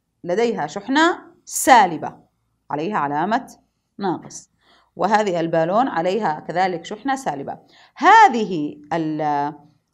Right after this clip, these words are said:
آه، القضيب البلاستيكي، القضيب البلاستيكي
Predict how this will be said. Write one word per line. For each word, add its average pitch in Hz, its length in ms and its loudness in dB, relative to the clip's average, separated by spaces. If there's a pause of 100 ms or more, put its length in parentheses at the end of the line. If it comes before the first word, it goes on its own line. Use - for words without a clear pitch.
آه، 151 260 2
القضيب 202 420 -2
البلاستيكي، 247 960 2
القضيب 196 360 -4
البلاستيكي 220 840 -4